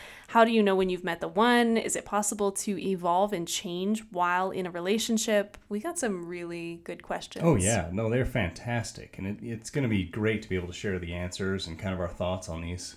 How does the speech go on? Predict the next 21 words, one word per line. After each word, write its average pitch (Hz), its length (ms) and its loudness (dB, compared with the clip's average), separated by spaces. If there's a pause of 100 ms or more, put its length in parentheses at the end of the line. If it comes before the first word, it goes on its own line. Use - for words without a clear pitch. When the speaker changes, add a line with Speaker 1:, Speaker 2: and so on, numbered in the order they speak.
(140)
Speaker 1:
Yeah, 185 380 -10 (100)
definitely. 180 540 -8 (800)
So 233 600 6 (220)
we've 254 240 0
been 269 160 2
going 226 220 2
through 220 160 -2
some 202 360 0
changes 196 600 -2
recently. 185 800 -2
<laughs> - 40 -4 (540)
Just, 123 160 10
Speaker 2:
Mm-hmm. 147 140 6
Speaker 1:
just 196 180 4
a - 20 -4
couple. 185 460 0
Speaker 2:
Yeah, 392 160 4
just 269 240 0
a 101 40 2
few. - 380 -8
Speaker 1:
<laughs> 113 680 -8